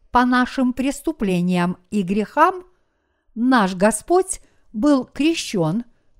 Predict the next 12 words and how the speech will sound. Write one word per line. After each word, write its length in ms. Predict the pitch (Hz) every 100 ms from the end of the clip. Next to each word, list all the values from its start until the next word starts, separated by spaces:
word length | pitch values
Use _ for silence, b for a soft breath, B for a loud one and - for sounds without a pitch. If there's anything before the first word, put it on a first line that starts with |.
| -
и 120 | 247
пролил 640 | 240 220 254 285 247 170 -
свою 440 | - - 226 233 214
драгоценную 920 | 220 208 202 - 240 330 349 349 339
кровь, 480 | - 208 139 - - _ _ _ _ _
чтобы 480 | - - 220 202 196
всех 520 | 185 - 269 339 -
нас 460 | 240 175 170 - - _ _ _ -
спасти. 760 | - - 320 - - 165 - _ _ _ _ _ _ _ _ -
Бог 500 | 175 202 339 285 - -
сделал 680 | 180 165 185 262 320 359 330
нас 480 | 196 160 220 -